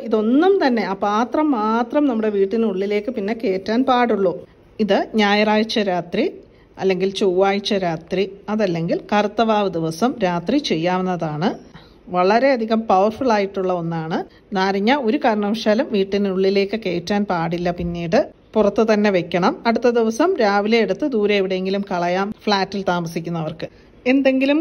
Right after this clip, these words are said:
കാരണവശാൽ ഈ ഒരു പരിഹാരം ദൃഷ്ടിദോഷത്തിനുള്ളത് ചെയ്യാൻ സാധിക്കാത്തവർക്ക്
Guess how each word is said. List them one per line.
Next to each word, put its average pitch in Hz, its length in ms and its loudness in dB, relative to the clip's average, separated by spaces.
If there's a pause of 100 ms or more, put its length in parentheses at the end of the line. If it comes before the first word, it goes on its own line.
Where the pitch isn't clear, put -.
(120)
കാരണവശാൽ 202 640 0 (200)
ഈ 294 40 4 (100)
ഒരു 247 100 0 (100)
പരിഹാരം 190 600 2
ദൃഷ്ടിദോഷത്തിനുള്ളത് 196 1120 -2 (200)
ചെയ്യാൻ 233 340 2 (160)
സാധിക്കാത്തവർക്ക് 196 1040 -2